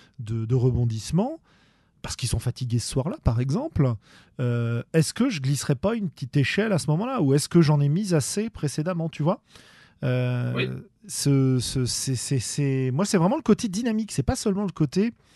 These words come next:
Speaker 1: enfin, c'est le côté outil analytique, outil diagnostique de ce qui a déjà été fait ou de ce qui est en train de se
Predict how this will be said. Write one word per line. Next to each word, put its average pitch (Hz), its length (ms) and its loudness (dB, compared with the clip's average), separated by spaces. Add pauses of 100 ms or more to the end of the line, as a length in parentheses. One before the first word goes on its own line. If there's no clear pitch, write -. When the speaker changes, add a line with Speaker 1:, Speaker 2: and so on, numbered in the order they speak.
(840)
Speaker 1:
enfin, 147 180 -2
c'est - 160 2
le 196 60 0
côté 254 360 0 (120)
outil 202 400 2
analytique, 156 600 0
outil 123 220 -10
diagnostique 147 680 0
de 113 120 -4
ce - 80 -14
qui - 80 -6
a 117 40 -2
déjà 202 420 -2
été 156 200 -2
fait 147 260 -4
ou 123 100 -2
de 117 100 -6
ce 110 100 -12
qui 127 120 -10
est - 20 -4
en 123 140 -6
train 247 260 -8
de 240 40 -8
se 196 180 -6